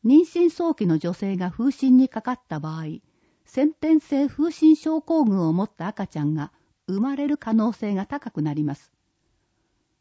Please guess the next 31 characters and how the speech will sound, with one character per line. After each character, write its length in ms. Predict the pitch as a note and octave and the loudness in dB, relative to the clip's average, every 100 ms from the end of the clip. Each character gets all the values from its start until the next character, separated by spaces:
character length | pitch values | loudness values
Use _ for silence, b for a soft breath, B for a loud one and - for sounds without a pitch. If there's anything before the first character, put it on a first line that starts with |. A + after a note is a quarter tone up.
| - | -8
麻 140 | G3 | -8
疹 280 | G3 C#4+ D#4 | -2 4 4
風 240 | - C4+ C#4 | 4 0 0
疹 340 | - A#3+ A3 | 2 2 4
の 180 | G#3+ - - | 2 -4 -6
感 220 | B3+ D#4 | -4 -2
染 240 | - D4 | -2 0
予 140 | C#4+ C#4 | 0 0
防 220 | G3+ D#3+ | 0 0
に 160 | D#3+ | 0
は 160 | C#3+ F3 _ _ - | -2 -4 _ _ -6
二 100 | F3+ | -6
回 280 | - D4 D4 | -4 -4 -2
の 160 | E3+ D3+ | -2 -2
ワ 140 | F3 | -6
ク 120 | - | -10
チ 200 | - D4+ | -4 2
ン 40 | D#4 | 2
接 200 | - D#4 | 2 -6
種 200 | - D#3+ | -4 -6
が 120 | C#3+ | -6
必 260 | - - F3 | -8 -12 -10
要 140 | D#3+ | -10
で 100 | C#3 | -10
す。 200 | C#3 _ _ _ _ _ _ _ _ _ _ _ _ _ | -14 _ _ _ _ _ _ _ _ _ _ _ _ _
麻 160 | F#3+ F#3+ | -8 -8
疹 320 | - C#4+ D4 | -4 2 2
風 320 | D4 C4 B3+ | 2 -2 -2
疹 300 | B3+ A#3 A3+ | -2 0 -2
混 360 | - A3+ A3+ G#3 | -2 -2 0 2
合 300 | G3+ G3 G3 | 0 -4 -8